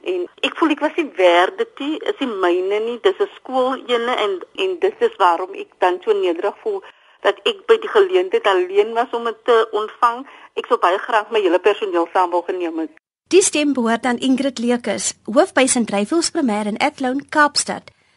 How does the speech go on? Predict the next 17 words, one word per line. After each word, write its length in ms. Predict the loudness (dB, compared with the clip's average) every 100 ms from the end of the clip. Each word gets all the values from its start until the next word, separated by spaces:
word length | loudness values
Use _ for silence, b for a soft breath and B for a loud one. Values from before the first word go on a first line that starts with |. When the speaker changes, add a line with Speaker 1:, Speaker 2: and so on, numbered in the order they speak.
| _
Speaker 2:
Sy 160 | 0 4 4
is 80 |
onlangs 460 | 4 0 0 0 0
aangewys 640 | 2 0 0 -4 -2 -2 -2
as 140 | -2 -2
die 60 | 0
beste 380 | 2 2 2 -2
laerskoolhoof 680 | 0 -2 -2 -4 -2 -4 -2
in 140 | -4
die 80 | -2
Wes-Kaap. 560 | -2 -2 -4 -4 -6 -14 _ _ _ _ _ 4
Ingrid 280 | 6 4 0
is 80 | 0
een 160 | 0 0
van 180 | -2 2
tien 160 | 2 2
kategoriewenners 880 | -2 -2 0 0 0 -2 -4 -4